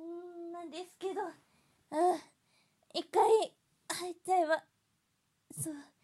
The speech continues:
スムーズに出し入れができます。あー、う、う、エッチな音してる、めっ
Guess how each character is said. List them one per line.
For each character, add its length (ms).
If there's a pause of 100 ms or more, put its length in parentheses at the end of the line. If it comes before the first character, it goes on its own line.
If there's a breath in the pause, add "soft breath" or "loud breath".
(480 soft breath)
ス 180
ム 60 (300)
ー 20
ズ 100
に 260 (880)
出 160
し 220
入 100
れ 60
が 180 (540)
で 100
き 180
ま 140
す。 80 (960 soft breath)
あ 60
ー、 40 (2000)
う、 40
う、 1400 (1300)
エ 60
ッ 60 (120)
チ 140
な 160
音 260
し 80
て 120
る、 100
め 160
っ 40